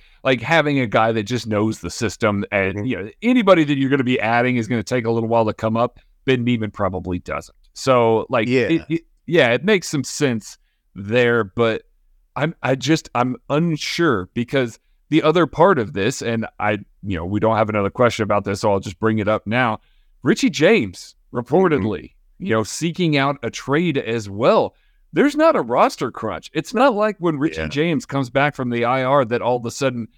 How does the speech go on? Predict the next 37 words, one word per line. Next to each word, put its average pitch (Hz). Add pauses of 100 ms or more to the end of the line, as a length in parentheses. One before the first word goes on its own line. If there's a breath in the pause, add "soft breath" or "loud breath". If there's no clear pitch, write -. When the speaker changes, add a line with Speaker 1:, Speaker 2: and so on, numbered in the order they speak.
(180)
Speaker 1:
they've 123
gotta 127
make 113
a 120
corresponding 123
move 139
here. 80 (140)
Like, 120 (180)
there's 254
roster 151
spots 131
Speaker 2:
Mm-hmm. 98
Speaker 1:
available, 120 (280)
and 113
he's, 196 (420)
quote 123
unquote, 143
you 117
know, 107
this 113
is 113
agent 123
speak, - (280)
healthy 143
for 127
another 117
team, 127
Speaker 2:
Yeah. 90
Speaker 1:
i-, 85
is 127
the 135
way 127
that 113
it 110
was 107
phrased 160
there. 127